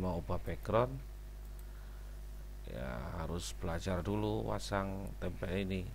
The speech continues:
Template-nya kayak gini, gambarnya, backgroundnya aslinya kayak gini. Kalau sudah di print jadinya kayak gini. Harganya ini kan ikut Micmon sama Q R kodenya, sama masa aktif, kode voucher ini kan ikut Micmon. Ikut template maksudnya,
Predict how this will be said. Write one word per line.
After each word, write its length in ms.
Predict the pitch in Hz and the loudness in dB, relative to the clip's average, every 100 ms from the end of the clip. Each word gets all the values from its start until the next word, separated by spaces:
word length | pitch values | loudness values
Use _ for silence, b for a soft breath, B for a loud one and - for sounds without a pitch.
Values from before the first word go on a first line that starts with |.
| - | 0
Template-nya 500 | 104 90 101 - 120 | 2 6 6 6 2
kayak 220 | 110 76 | 2 2
gini, 260 | 95 85 87 - B B B B B - | 0 -2 -2 -6 B B B B B 0
gambarnya, 480 | 92 85 98 90 | 2 6 6 6
backgroundnya 640 | 85 87 - 90 87 90 92 - | 4 4 4 2 2 0 -2 -2
aslinya 400 | 92 101 95 101 | 0 2 2 2
kayak 240 | 85 - | 0 0
gini. 320 | 90 82 85 - - - | -2 -2 -4 -6 -6 -4
Kalau 240 | 85 85 | -2 -2
sudah 180 | 87 87 | 0 0
di 140 | 92 | 0
print 320 | - 107 104 | 2 2 2
jadinya 320 | 98 - 90 107 | 0 2 2 2
kayak 160 | - - | 2 -2
gini. 320 | - 78 67 | -4 -4 -2
Harganya 400 | 82 90 95 90 | -2 2 4 6
ini 240 | 90 104 107 | 6 6 4
kan 160 | 113 117 B B B B - | 2 0 B B B B -6
ikut 240 | - 101 85 | 2 2 2
Micmon 520 | 87 - 92 92 92 | 0 2 4 4 2
sama 320 | 95 95 92 | 2 2 0
Q 200 | 95 92 | 2 2
R 40 | 87 | 2
kodenya, 600 | 92 - 95 90 92 90 | 2 2 0 2 2 0
sama 240 | 92 90 | 0 2
masa 360 | 90 90 85 87 | 2 0 0 -2
aktif, 320 | - 90 90 - | -2 -2 -2 -4
kode 200 | 85 92 | -2 -2
voucher 360 | - 82 - 92 | -2 -2 2 2
ini 120 | 90 | 4
kan 120 | 95 95 | 2 0
ikut 200 | 95 87 | -2 -2
Micmon. 360 | - - 78 - - - B B B B B - | -2 -2 -4 -4 -6 -8 B B B B B -4
Ikut 200 | - 110 | 0 4
template 400 | 113 98 127 - | 6 8 6 6
maksudnya, 480 | 95 92 - 90 | 2 0 -2 0